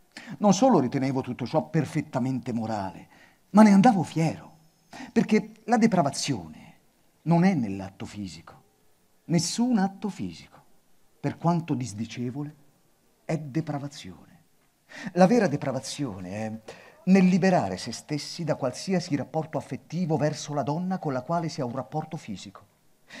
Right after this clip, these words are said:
E di questa liberazione mi vantavo. Mi ricordo come una volta mi tormentai perché, beh, non potevo pagare una donna che era stata con me, probabilmente perché mi voleva bene.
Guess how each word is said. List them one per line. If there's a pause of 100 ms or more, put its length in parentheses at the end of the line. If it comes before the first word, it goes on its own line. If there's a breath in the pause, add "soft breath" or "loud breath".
E
di
questa
liberazione
mi
vantavo. (640 loud breath)
Mi
ricordo
come (160)
una
volta (440 loud breath)
mi
tormentai
perché, (400)
beh,
non
potevo
pagare
una
donna
che
era
stata
con
me,
probabilmente
perché
mi
voleva
bene.